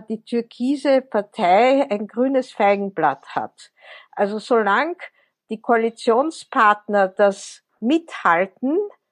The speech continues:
und, äh, sich nicht wirklich positionieren,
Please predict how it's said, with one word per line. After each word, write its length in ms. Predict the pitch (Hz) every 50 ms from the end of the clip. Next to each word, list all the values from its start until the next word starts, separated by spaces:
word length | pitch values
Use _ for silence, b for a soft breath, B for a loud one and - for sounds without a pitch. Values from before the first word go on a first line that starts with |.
| b b b b b b - -
und, 440 | - 240 240 240 240 240 233 220 _ _
äh, 440 | 240 233 226 220 220 220 220 226 214
sich 320 | - - - 240 - -
nicht 340 | 247 247 302 311 - - -
wirklich 460 | 226 269 339 339 - 285 269 - -
positionieren, 1080 | - 240 226 220 226 220 220 - - 240 214 208 208 214 214 240 277 330 359 381 330